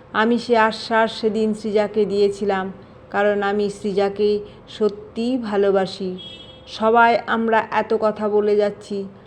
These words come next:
আর তুই কবি কবি ভাব নিয়ে, "ও খুব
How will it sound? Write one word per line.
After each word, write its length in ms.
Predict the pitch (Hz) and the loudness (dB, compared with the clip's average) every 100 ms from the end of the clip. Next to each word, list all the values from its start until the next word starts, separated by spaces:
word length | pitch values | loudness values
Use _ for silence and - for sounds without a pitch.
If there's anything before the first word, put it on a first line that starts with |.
| - - - | -20 -16 -2
আর 280 | 214 208 202 - - - | 2 2 0 -8 -20 -10
তুই 260 | 233 247 233 233 | -4 -2 -2 2
কবি 280 | 220 220 214 | 2 2 0
কবি 280 | 233 214 220 | 0 0 -4
ভাব 300 | 185 208 214 220 | -2 -4 -2 -2
নিয়ে, 400 | 226 226 226 220 - - - - | 0 2 0 -2 -12 -20 -14 -2
"ও 160 | 247 262 | 0 0
খুব 220 | 277 262 | -2 -4